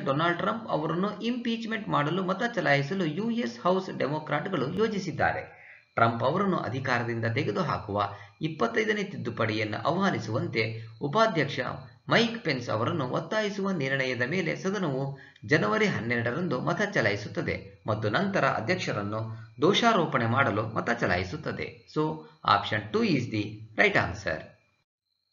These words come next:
ಎಷ್ಟು ಯು ಎಸ್ ಅಧ್ಯಕ್ಷರನ್ನು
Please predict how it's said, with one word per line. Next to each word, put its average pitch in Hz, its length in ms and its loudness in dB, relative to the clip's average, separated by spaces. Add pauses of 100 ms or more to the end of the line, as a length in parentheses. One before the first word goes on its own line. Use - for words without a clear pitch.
(1160)
ಎಷ್ಟು 180 300 12
ಯು 139 220 6
ಎಸ್ 165 200 6
ಅಧ್ಯಕ್ಷರನ್ನು 127 720 -2